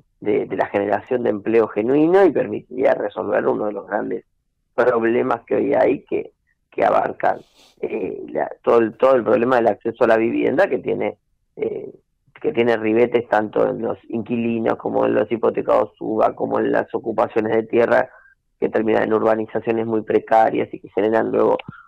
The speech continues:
nuevas dificultades. Entonces, bueno, empezás a tener acciones que dinamizan enormemente la, la economía. En este punto, ¿qué ocurre con,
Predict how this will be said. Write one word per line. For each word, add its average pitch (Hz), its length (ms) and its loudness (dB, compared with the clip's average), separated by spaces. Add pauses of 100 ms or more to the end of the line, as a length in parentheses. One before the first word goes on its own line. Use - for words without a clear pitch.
(120)
nuevas 120 320 4
dificultades. 123 960 2
Entonces, 120 420 -2 (320)
bueno, 120 180 -4
empezás 147 400 -2
a 170 100 2
tener 151 480 2
acciones 143 640 0
que - 80 2
dinamizan 120 580 0
enormemente 123 840 0
la, 110 400 0 (460)
la 113 560 0
economía. 107 760 -2
En 98 120 -8
este 123 240 -2
punto, 208 580 2 (440)
¿qué 147 140 6
ocurre 147 460 0
con, 110 440 -4